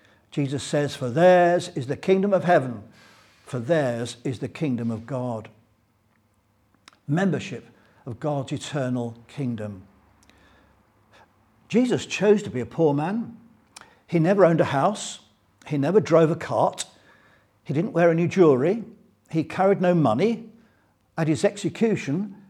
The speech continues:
he owned just one long shirt. And his spiritual poverty was shown by his choices. In two Corinthians chapter eight,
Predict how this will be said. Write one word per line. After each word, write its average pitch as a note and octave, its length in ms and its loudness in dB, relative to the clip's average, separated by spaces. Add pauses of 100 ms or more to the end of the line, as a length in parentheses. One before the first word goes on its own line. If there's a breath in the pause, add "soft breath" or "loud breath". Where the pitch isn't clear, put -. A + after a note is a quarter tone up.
(140)
he E3 240 2
owned F#3 360 0
just F3+ 220 -2
one F3+ 340 2
long F#3 300 4
shirt. F3+ 720 4 (1800 soft breath)
And F#3 140 0
his G3 100 0
spiritual A#3+ 480 0
poverty F3 460 0
was C#3+ 100 0
shown C#3 440 4
by E3+ 200 -2
his G3 160 -2
choices. F#3 840 -4 (800)
In E3+ 120 -4
two F3 180 2
Corinthians E3+ 580 -4
chapter - 420 -4
eight, E3 380 -6